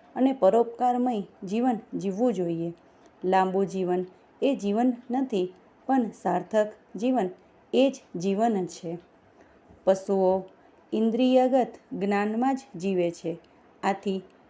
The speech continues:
એને મુક્તનો અવસર નથી મળતો.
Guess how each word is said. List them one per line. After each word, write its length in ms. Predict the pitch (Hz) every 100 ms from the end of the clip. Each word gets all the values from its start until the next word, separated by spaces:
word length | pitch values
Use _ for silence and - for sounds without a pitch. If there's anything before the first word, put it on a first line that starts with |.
| _
એને 300 | 208 262 254 180
મુક્તનો 720 | 196 233 233 262 262 269 196 - _ _ _ -
અવસર 520 | 202 214 214 269 262 190
નથી 340 | 180 185 262
મળતો. 520 | 262 185 170 - 170